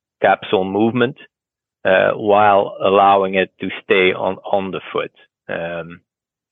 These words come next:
and so we kinda try to create the best of, of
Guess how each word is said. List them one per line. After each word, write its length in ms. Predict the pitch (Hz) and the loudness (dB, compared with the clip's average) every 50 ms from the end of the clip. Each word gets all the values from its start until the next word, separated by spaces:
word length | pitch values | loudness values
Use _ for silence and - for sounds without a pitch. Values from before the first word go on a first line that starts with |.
| _ _ _ _ _ _ _ _ _ _ _ _ _ - | _ _ _ _ _ _ _ _ _ _ _ _ _ -2
and 180 | 104 98 92 - - | -2 -2 0 0 0
so 320 | 101 95 95 95 92 95 | 2 4 4 4 2 2
we 180 | 101 98 98 92 | 0 -2 -4 -2
kinda 320 | - 104 98 98 98 92 | 0 0 2 2 2 0
try 320 | - - - 101 101 98 - - | -2 0 2 2 2 2 0 -2
to 100 | 104 95 | -6 -8
create 380 | - - 98 98 98 101 - - | -4 0 2 2 2 2 0 -2
the 80 | 95 | -6
best 340 | 85 76 98 98 98 - - - | -2 2 2 2 2 0 -2 -2
of, 140 | 101 95 - - - - | 0 0 0 -2 -6 -4
of 120 | 98 90 | -4 -4